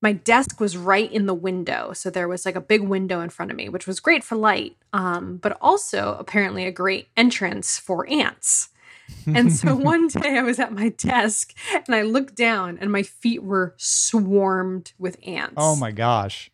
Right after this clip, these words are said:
Speaker 2: I don't remember that. Wow.
Speaker 1: You don't, and I lost my mind. And I must have been recording the episode when I first discovered them.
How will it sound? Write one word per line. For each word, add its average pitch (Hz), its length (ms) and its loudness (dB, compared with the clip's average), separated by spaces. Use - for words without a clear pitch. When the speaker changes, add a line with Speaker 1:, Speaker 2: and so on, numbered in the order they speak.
Speaker 2:
I 127 80 0
don't 165 160 2
remember 120 340 2
that. 87 320 -10
Wow. 113 260 0
Speaker 1:
You 214 80 2
don't, 208 160 2
and 208 300 0
I 214 560 2
lost 185 680 -2
my 185 140 -2
mind. 175 400 -4
And 220 100 -2
I 214 60 2
must 226 260 0
have 269 100 -4
been 269 160 2
recording 302 440 0
the 330 80 2
episode 226 520 0
when 220 100 0
I 220 80 2
first 233 320 0
discovered 294 460 0
them. 220 320 0